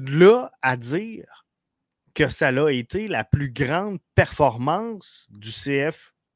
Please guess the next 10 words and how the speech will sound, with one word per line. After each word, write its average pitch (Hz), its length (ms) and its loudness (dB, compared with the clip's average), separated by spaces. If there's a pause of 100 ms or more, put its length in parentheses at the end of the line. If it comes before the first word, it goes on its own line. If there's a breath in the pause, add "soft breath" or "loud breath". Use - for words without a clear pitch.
(160)
Montréal, 131 760 0 (540 loud breath)
euh, 131 320 0 (640)
au 196 300 6
point 214 520 6 (380)
où 220 380 2
on 135 240 0
a 151 120 6
attaqué 226 460 2
le 220 80 0
filet 180 460 -4